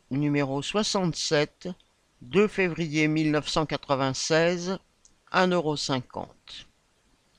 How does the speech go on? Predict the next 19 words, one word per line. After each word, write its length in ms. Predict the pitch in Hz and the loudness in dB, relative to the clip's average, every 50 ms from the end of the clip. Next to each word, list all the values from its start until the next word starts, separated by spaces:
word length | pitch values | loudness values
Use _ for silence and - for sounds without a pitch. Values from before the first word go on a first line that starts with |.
| _ _ _ _ _ _ _ _ _ _ _ _ _ _ _ _ _ _ - | _ _ _ _ _ _ _ _ _ _ _ _ _ _ _ _ _ _ -4
Israël-Palestine, 1500 | 175 175 160 - - - 180 180 180 180 185 180 170 - 175 165 165 156 - - - - - 180 185 202 214 220 233 240 _ _ _ _ _ _ _ _ _ _ _ | -2 -2 0 0 2 8 10 10 10 10 8 6 4 2 2 4 4 2 0 -2 -6 -2 0 2 2 4 2 0 -2 -4 _ _ _ _ _ _ _ _ _ _ _
comment 340 | - 175 175 180 190 190 190 | 0 2 4 6 8 6 8
l'impérialisme, 1080 | 185 185 196 196 - 214 208 214 202 196 185 165 156 147 123 - - - 143 127 98 - _ _ - | 6 6 4 4 2 0 2 4 4 4 2 2 -2 -6 -4 -4 -4 -2 -4 -4 -4 -6 _ _ -8
en 160 | - 123 127 | -4 -4 -4
transformant 920 | - - - - 190 196 - - - 190 196 190 190 196 196 196 196 185 | -4 -4 0 2 2 2 2 0 -2 0 2 2 2 2 4 4 6 6
un 80 | 175 165 | 6 4
peuple 420 | - - - 180 180 - - 131 | 2 2 4 4 4 4 4 -2
en 140 | 139 135 131 | 0 0 0
geôlier 720 | 120 127 170 190 190 170 156 160 170 175 175 175 165 - - | 0 0 2 2 2 2 -2 -2 2 4 4 4 2 0 -4
d'un 360 | 117 123 135 131 131 135 139 | -2 0 2 2 2 2 2
autre, 540 | 156 165 175 190 180 - - - 170 160 175 - - _ _ _ - _ _ _ _ _ | 0 0 0 -2 -4 -4 -6 -6 -6 -6 -6 -8 -18 _ _ _ -20 _ _ _ _ _
a 140 | - - 139 | -2 -2 -2
poussé 420 | - - - 202 202 - - 196 185 | -2 -2 -6 -4 -2 2 4 4 4
les 140 | 165 156 | 4 4
deux 420 | 135 127 123 147 160 170 175 165 165 _ _ - _ _ _ - | 0 -2 -2 0 0 0 0 -2 -6 _ _ -20 _ _ _ -8
dans 180 | - 127 147 139 | -2 0 0 0
une 220 | 127 135 165 160 | 2 2 4 6
impasse 500 | 160 156 151 - 170 165 160 151 - - | 6 6 6 6 4 4 4 4 0 -6
tragique. 800 | - - - 170 170 147 - - 131 - _ - - - - - | -4 4 4 4 4 4 0 -4 -6 -8 _ -20 -20 -18 -18 -20